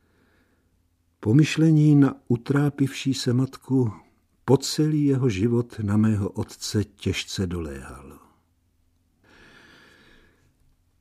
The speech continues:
A nyní doslov k této historii,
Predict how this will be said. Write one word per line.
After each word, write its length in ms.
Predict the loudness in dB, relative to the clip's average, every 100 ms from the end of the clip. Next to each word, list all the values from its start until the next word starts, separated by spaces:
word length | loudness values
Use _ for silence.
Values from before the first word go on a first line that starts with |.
| _ _ 2
A 220 | 6 8
nyní 720 | 8 8 8 8 8 8 6
doslov 880 | 4 4 4 4 2 2 2 -4 -16
k 200 | -18 -4
této 380 | 2 2 2 0
historii, 880 | 0 -4 -6 -6 -6 -8 -8 -10